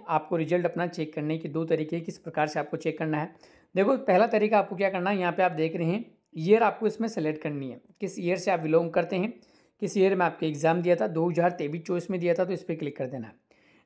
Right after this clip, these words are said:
नीचे यहाँ पे सेकंड पे क्लिक करेंगे, यहाँ पे आपके सामने देखो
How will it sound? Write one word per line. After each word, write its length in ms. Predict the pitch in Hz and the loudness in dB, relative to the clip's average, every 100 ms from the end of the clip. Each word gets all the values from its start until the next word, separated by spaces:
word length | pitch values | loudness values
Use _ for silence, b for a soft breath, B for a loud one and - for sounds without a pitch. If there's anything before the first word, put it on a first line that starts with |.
| - | 0
नीचे 260 | 185 190 | 0 4
यहाँ 160 | 220 226 | 2 4
पे 100 | 226 | 0
सेकंड 340 | 214 190 208 | 0 2 4
पे 80 | 214 | 2
क्लिक 200 | 214 220 | 2 0
करेंगे, 280 | 214 202 196 | 0 0 2
यहाँ 240 | 214 185 170 | 2 2 2
पे 100 | 170 | 2
आपके 220 | 160 165 | 2 -2
सामने 320 | 170 160 170 | -2 -2 0
देखो 240 | 160 165 | 0 2